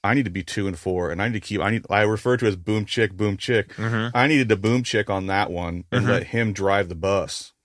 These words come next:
Speaker 1: on that, and let, just let me be a passenger.
Speaker 2: Yeah.
Speaker 1: Like, I'll just, I'll just hold this down over here. I'll have a moment, and I'll, you know, fill it and set it, this part up over here, and then I'll
Speaker 2: Mm-hmm.
Speaker 1: add some, some paprika into the mix and give it some flavor.
Speaker 2: Yeah.
Speaker 1: Um, but that intro part is like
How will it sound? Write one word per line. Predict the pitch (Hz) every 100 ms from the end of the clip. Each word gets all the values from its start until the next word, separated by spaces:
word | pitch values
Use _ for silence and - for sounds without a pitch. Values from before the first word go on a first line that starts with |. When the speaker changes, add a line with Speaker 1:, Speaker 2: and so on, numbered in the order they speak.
| _ 92
Speaker 1:
on | 85
that, | 87 165 -
and | 107
let, | 101
just | 120
let |
me | 113
be | 117 110
a |
passenger. | - 87 - 85 - 101 _ -
Speaker 2:
Yeah. | 117 101
Speaker 1:
Like, | 101
I'll | 90 110
just, | 110 -
I'll | 107 117
just | 117
hold | 123 110
this | 104
down | - 104 98
over | 90
here. | 95 101 95 - - - -
I'll | 165
have | 175 156
a | 135
moment, | 120 123 127 127
and | 127 117
I'll, | 120 127 110
you | 110
know, | 110 117
fill | - 107 113
it | 110
and | 107
set | - 107
it, | 107
this | 98 104
part | - 107
up | 101
over | 101 95
here, | 113 110 110
and | 101
then |
I'll | 104 107
Speaker 2:
Mm-hmm. | 107 113 -
Speaker 1:
add | 117 107
some, | - 104 101 - - -
some | - 123
paprika | 139 120 117 120 110 117
into | 113 110
the | 107
mix | 107 110 -
and | 113
give | 107 107
it |
some | - 104
flavor. | 107 101 95 98 101 -
Speaker 2:
Yeah. | 127 98
Speaker 1:
Um, | 76 107 98 92 95 - _ _ - -
but | 123
that | 127 147
intro | 127 170 139
part | 117 110 98 -
is | 101 101
like | 98 92 85